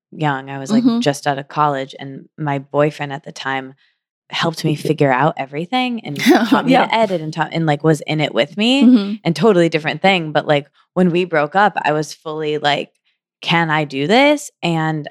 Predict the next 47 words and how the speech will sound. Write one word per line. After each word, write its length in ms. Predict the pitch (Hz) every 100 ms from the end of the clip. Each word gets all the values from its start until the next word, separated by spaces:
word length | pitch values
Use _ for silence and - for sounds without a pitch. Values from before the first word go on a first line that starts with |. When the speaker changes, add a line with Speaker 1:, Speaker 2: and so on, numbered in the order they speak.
| -
Speaker 1:
I 60 |
Speaker 2:
Yeah. 180 | 190 202
Speaker 1:
could, 300 | 208 135 -
of 120 | 233 180
course, 360 | 87 175 220
and 60 | 135
I 40 | 143
figured 240 | 139 156
it 100 | 170
out, 260 | 135 117 175
and 80 | 147
now 160 | 131
I'm 140 | 156 170
fine, 320 | - 123 175
Speaker 2:
Yeah. 140 | 226
Speaker 1:
and 80 | 196
I 20 | 139
learned 200 | 147 156
to 80 |
edit, 200 | 135 131
and 180 | 170 156
the 100 | -
whole 120 | 175
thing's 280 | 170 143 160 _
great. 240 | 139 240 - - - _ -
But 420 | 269 196 190 - _ _ _ _ _ _ _ _
I 160 | - 220
would 200 | 214 196
never 580 | 165 156 180 196 180 175
have 160 | 151
started 720 | - - - 151 170 - - -
without 380 | 71 - - -
him. 120 | - _ -
Like, 140 | 208
I 180 | 208 202
Speaker 2:
Yeah. 160 | 196 190
Speaker 1:
know 200 | 175 170
I 120 | 156
went, 200 | 151 156
I 120 | - 165
would 140 | 165
have 100 | 160
been 120 | 160
so 300 | - 160 156 -
overwhelmed 680 | 147 165 156 135 147 190 180
by 140 | 143
figuring 480 | - 151 151 143